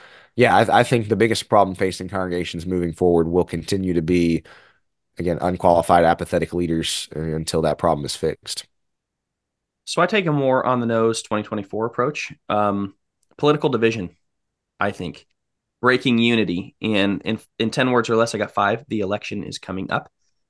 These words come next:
Speaker 2: Um,
Speaker 1: Hmm.
Speaker 2: that, that would be my answer, is twenty twenty-four is going to determine a lot. There are those that absolutely cannot stand Donald Trump.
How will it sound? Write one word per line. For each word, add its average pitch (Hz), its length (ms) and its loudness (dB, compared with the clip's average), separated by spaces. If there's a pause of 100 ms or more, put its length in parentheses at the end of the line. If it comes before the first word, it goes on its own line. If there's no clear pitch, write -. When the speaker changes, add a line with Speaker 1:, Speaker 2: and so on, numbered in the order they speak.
(160)
Speaker 2:
Um, 98 440 0 (260)
Speaker 1:
Hmm. 131 80 4 (340)
Speaker 2:
that, 107 260 0
that 117 140 2
would 120 140 0
be 117 100 2
my 107 140 2
answer, 113 480 0
is 113 340 2
twenty 170 220 0
twenty-four 139 480 0
is 107 80 -4
going 107 240 0
to 98 80 -14
determine 95 480 -2
a 98 100 -2
lot. 85 320 0 (680)
There 127 200 4
are 143 120 6
those 135 400 4
that 107 360 2 (100)
absolutely 104 500 -2
cannot 110 280 0
stand 107 320 -2
Donald 101 260 0
Trump. 165 220 0